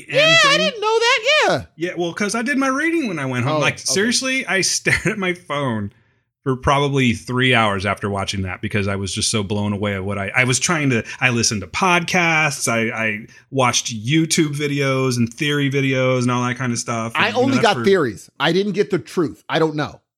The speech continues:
Speaker 2: I only got theories.
Speaker 1: Well,
Speaker 2: So
Speaker 1: what did
Speaker 2: go
Speaker 1: you hear?
Speaker 2: I only, I heard that it was the sound from the Iron Man movie.
Speaker 1: Yep, that's what it is.
Speaker 2: Is it true, though?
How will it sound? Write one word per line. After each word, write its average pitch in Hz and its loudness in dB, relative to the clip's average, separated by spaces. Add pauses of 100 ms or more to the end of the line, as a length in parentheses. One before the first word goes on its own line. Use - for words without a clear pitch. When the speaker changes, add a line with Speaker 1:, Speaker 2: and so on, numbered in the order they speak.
(120)
Speaker 2:
I 151 -4
only 180 0
got 156 0
theories. - -8 (400)
Speaker 1:
Well, 156 2
Speaker 2:
So 165 6
Speaker 1:
what 208 6
did 170 6
Speaker 2:
go 170 6
Speaker 1:
you 160 2
hear? 107 -4 (400)
Speaker 2:
I 214 2
only, 254 0
I 202 2
heard 247 4
that 180 2
it 190 2
was 175 0
the 160 -4
sound 165 -2
from 151 -2
the 143 0
Iron 143 -2
Man 113 -8
movie. 101 -12 (320)
Speaker 1:
Yep, 120 2 (220)
that's 104 -4
what 113 -2
it 120 0
is. 131 2
Speaker 2:
Is 240 2
it 294 0
true, 302 0
though? 294 0